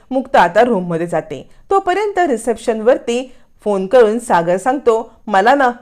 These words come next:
ते हे हवं आहे, पण हे ते तुमच्या इथे नाही मिळणार, ते केमिस्टकडून मागवावं लागेल, ते हे," असं म्हणत आता इकडे सागर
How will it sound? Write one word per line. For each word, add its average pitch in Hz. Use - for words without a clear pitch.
ते 277
हे 226
हवं 196
आहे, 156
पण 320
हे 269
ते 339
तुमच्या 285
इथे 339
नाही 339
मिळणार, 320
ते 330
केमिस्टकडून 277
मागवावं 190
लागेल, 165
ते 330
हे," 285
असं 208
म्हणत 233
आता 175
इकडे 226
सागर 202